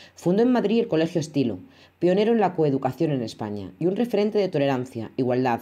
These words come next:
excelencia y creatividad. Destacamos su trilogía Historia de una maestra, Mujeres de negro y La fuerza del destino,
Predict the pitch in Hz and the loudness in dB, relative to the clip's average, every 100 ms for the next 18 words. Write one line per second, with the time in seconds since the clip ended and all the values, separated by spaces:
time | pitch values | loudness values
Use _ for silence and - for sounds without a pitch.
0 | - - - 170 175 214 226 208 139 123 | -6 -14 -6 -4 -2 -2 -4 -4 -4 -2
1 | 113 117 110 104 92 - _ _ _ - | -2 -2 -2 -4 -6 -14 _ _ _ -20
2 | - _ 175 175 190 220 233 - 160 156 | -20 _ -2 0 0 0 0 -4 -2 -2
3 | 147 180 190 - - 139 165 175 160 143 | 0 0 0 -2 -4 -2 0 2 2 -2
4 | 110 98 - 110 92 123 131 196 196 165 | -4 -6 -10 -14 -8 -6 -2 0 0 0
5 | 156 160 170 - 135 120 165 147 131 120 | 0 0 -2 -2 -2 0 -2 -2 -2 -2
6 | 110 - 110 104 | -4 -6 -6 -6